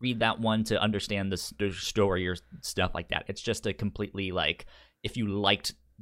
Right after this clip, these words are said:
the story of Irredeemable, here's a, here's that story from a different perspective. So, yeah. Um, I'm excited. The Fifth Element.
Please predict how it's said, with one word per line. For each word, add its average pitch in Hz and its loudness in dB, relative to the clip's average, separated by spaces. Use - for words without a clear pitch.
the 107 2
story 104 0
of 98 0
Irredeemable, 104 2
here's 104 -2
a, 85 2
here's 113 -2
that 101 2
story 101 0
from 104 -4
a 87 0
different 87 -4
perspective. - -2
So, - -8
yeah. 127 2
Um, 123 6
I'm 196 2
excited. - -2
The 95 -8
Fifth - -8
Element. 92 -2